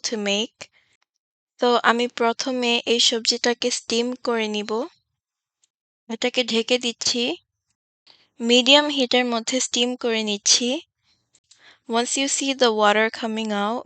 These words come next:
you have to stir it very well। আমি এখন এটাকে নেড়ে নিব। একটা নাইস কালারের জন্য আমি গাজরটাকে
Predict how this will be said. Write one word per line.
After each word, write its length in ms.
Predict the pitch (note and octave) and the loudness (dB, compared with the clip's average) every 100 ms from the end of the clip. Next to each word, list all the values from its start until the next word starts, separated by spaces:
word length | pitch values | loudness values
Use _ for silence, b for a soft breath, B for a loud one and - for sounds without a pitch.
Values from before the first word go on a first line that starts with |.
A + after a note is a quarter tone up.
| A3+ | -6
you 80 | A3+ A#3+ | -6 -4
have 140 | A#3 - | -6 -6
to 60 | B3 - | -8 -6
stir 240 | A3+ A3 A3+ | -4 -2 -2
it 60 | - A3+ G#3+ | -4 -4 -2
very 260 | G#3 G#3+ G3+ | 0 -2 -2
well। 240 | G3+ G#3 B3 - _ _ _ _ _ _ _ _ _ _ A#3 | -2 -2 -4 -8 _ _ _ _ _ _ _ _ _ _ 0
আমি 140 | A#3 A#3+ A#3 | 2 2 0
এখন 180 | - B3 | -2 -4
এটাকে 280 | A#3+ A#3+ B3+ A3+ | 0 0 0 0
নেড়ে 240 | A3 A#3+ C4 | 0 0 -2
নিব। 140 | A3 A3+ C4+ - _ _ _ _ _ _ _ _ _ _ _ _ _ _ _ _ C4+ _ | -4 -4 -8 -10 _ _ _ _ _ _ _ _ _ _ _ _ _ _ _ _ -20 _
একটা 220 | - C4 C4 B3+ A#3 | -2 4 4 4 2
নাইস 240 | A3 B3+ - - | 2 2 -2 2
কালারের 440 | A#3 A#3 B3 C4 B3+ | 2 4 2 0 0
জন্য 200 | A#3 A3+ A3+ C4 A#3 | -4 -4 -4 0 0
আমি 220 | G#3 G#3 G#3 G#3 G#3 G#3 | 0 -4 -4 -4 -2 -2
গাজরটাকে 600 | G#3 A3+ A3+ A3+ - | -2 -4 -4 -6 0